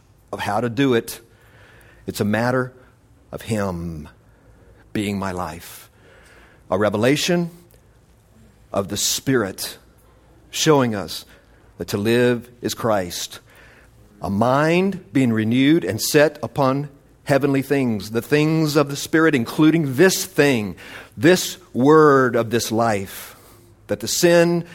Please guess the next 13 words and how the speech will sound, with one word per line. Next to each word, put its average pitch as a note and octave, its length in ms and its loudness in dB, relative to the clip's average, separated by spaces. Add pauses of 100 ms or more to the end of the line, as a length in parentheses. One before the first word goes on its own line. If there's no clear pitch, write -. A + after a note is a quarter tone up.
(160)
has A#2 140 0
been A#2 100 -2
quarantined D3 760 2
in C3 160 -4
the A#2+ 100 2
body, G2+ 480 2 (480)
and G2 80 -6
that's G#2 200 -6
not A2+ 160 -2
you. F#2+ 280 -8 (840)
As C#2+ 100 -6
Paul A#2+ 260 2
said, A2+ 460 0